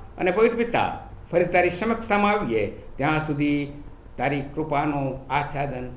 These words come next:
અમારી સાથે રહેવા દે છે. પ્રભુની શીખવેલી પ્રાર્થના આપણે સાથે સાથે બોલીએ. "ઓ આકાશ, મને મારા બાપ, નામ પવિત્ર બનાવો, તમારું રાજ્ય આવો,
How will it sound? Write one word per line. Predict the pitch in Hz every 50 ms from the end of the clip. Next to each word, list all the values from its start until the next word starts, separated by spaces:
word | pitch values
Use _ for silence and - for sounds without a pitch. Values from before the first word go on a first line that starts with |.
| - -
અમારી | 127 135 131 127 127 - -
સાથે | - 135 135 - 139 135
રહેવા | 131 117 107 98 92
દે | 95
છે. | 95 - - 98 104 104 - - - - - - - -
પ્રભુની | - 123 117 135 139 135
શીખવેલી | 135 - 180 175 - 170 160 165
પ્રાર્થના | 160 160 160 165 175 175 175 - 185 175
આપણે | 170 175 170
સાથે | 165 - 170 - - 170
સાથે | 160 170 170 185 175
બોલીએ. | 175 165 165 165 160 165 165 165 165 - - - - - - - - - - - - - - -
"ઓ | 135 135 147
આકાશ, | 151 156 151 156 156 165 170 180 190 196 196 185 - 147 175
મને | 185 185 185 175
મારા | 170 175 170
બાપ, | 165 160 160 170 165 - - - - - - - - - - - - - - - - - - - - - -
નામ | 160 165 170 170 170 165
પવિત્ર | 160 151 - - - -
બનાવો, | 156 156 156 151 151 151 - - - - - - - - - - - - - -
તમારું | - 131 131 131
રાજ્ય | 156 160 160 165 160 156 151 156 160
આવો, | 151 147 147 143 143 143 143 - - - -